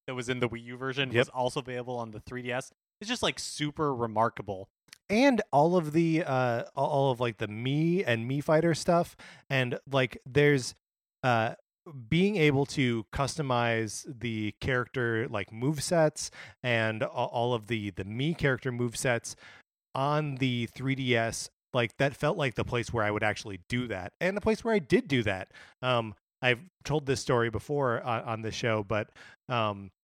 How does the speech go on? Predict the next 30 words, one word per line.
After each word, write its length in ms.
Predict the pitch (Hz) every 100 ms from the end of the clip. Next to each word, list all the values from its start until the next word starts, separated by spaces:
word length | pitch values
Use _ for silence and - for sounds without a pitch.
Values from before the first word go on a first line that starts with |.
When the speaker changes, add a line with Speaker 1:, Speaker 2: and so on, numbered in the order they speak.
| _ _
Speaker 2:
I 140 | 120 123
had 220 | 131 123
created 420 | - 131 120 117
a 300 | 160 117 110
Mii 580 | 104 117 131 131 127 175
of 380 | 123 110 104 -
Andy 300 | 127 123 113
Daly 560 | 123 131 127 110 101 98 - _
so 160 | - 127
that 220 | 110 107 -
I 140 | 120
could 400 | 113 127 113 123
make 320 | 120 120 120 135
all 160 | 120
of 140 | 117 110
the, 320 | 113 110 113
all 140 | 127 123
of 80 |
his 160 | 123 131
characters 340 | 135 120 131
from 120 | - 110
the 160 | 143
Andy 240 | 113 117 117
Daly 260 | 113 107
podcast 480 | - 117 107 117 98
pilot 320 | 127 131 123
project 400 | - 110 113 104 -
as 320 | 127 131 123
Mii 300 | 110 127 151
Fighters 480 | - 110 107 107